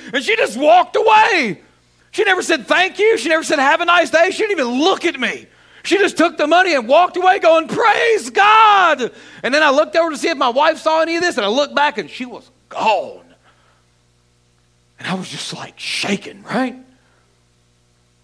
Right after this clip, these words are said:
But I want you to know that it was one of the most beautiful experiences that I ever had in my whole life.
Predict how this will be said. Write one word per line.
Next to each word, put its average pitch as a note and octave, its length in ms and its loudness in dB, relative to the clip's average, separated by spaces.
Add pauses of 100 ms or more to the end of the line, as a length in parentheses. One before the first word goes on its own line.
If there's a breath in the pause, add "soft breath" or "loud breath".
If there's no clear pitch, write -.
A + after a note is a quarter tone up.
(600)
But A2+ 80 -16
I D3 60 -12
want F#3+ 240 -16
you C3+ 80 -16
to B2 60 -16
know C3 200 -16
that B2 120 -18
it G#2+ 60 -20
was A2 160 -20
one A#2 100 -20
of C3+ 40 -20
the B2+ 100 -20
most - 220 -20
beautiful B2+ 360 -14
experiences G#2+ 600 -20
that F#2 100 -20
I F2+ 100 -20
ever F#2+ 180 -20
had G2 200 -18
in F#2 60 -20
my F2+ 60 -20
whole F2 180 -20
life. - 340 -20